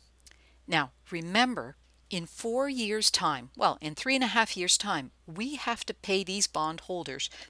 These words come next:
the hundred and fifty thousand dollars. So as we move through time, the present value is going to increase.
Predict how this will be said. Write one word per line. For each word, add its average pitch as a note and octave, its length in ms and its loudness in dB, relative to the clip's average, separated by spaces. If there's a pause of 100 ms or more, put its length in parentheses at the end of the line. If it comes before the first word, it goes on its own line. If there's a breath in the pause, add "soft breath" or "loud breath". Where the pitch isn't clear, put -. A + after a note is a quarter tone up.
the G#3+ 120 8
hundred E3 420 0
and G3+ 100 -8
fifty - 320 -6
thousand C#3 440 2
dollars. E3 400 0 (360 loud breath)
So - 280 6 (260 loud breath)
as A#3+ 300 10
we C#4 120 0
move A3 260 0
through G3 240 -2
time, F#3 380 0
the F#3+ 80 2
present A3+ 440 2
value E3 340 4
is F#3 180 4
going E3 260 -4
to A3 120 0 (140)
increase. A#3+ 640 2